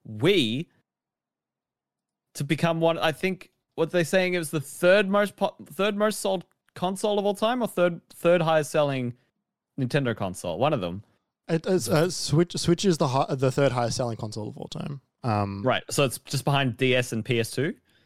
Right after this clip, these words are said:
Speaker 2: Yeah, yeah, yeah, yeah, yeah, yeah. Yeah, 'cause
Speaker 1: Amazing.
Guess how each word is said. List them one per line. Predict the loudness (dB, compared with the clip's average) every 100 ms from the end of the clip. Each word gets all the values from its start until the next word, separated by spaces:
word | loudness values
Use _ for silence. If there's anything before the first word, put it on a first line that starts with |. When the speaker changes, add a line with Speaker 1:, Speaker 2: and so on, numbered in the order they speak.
| _ _
Speaker 2:
Yeah, | -14 -6 -2 0 0 0 -2 -2 -4 -6 -4
yeah, | 0 2
yeah, | 0
yeah, | -4 -8
yeah, | -8
yeah. | -8 -8 -10 -16 _ _ _ _ _ _ _ _ _ _ _ _ _ _
Yeah, | -4 -4
'cause | -2 -2 0
Speaker 1:
Amazing. | 2 0 -2 -10